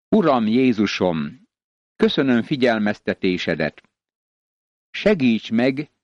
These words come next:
hogy hasonlítsak a sóhoz, amely ízesít, amely visszatart a romlástól, és legyek olyan, mint a lámpa, világítsak e sötét világban,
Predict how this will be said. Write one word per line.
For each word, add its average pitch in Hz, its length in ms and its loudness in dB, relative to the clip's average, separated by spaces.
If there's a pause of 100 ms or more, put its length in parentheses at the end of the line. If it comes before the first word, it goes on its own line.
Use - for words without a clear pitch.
(480)
hogy 131 160 -2
hasonlítsak 127 920 0
a 104 100 0
sóhoz, 127 760 0 (600)
amely 113 480 0
ízesít, 143 1000 -2 (800)
amely 120 320 2
visszatart 135 720 -2
a 107 80 -2
romlástól, 127 1000 0 (1000)
és 123 220 0
legyek 185 400 0
olyan, 139 320 2
mint 117 280 0
a 107 80 0
lámpa, 131 680 0 (640)
világítsak 147 880 0
e 117 80 -2
sötét 113 460 -2
világban, 135 800 0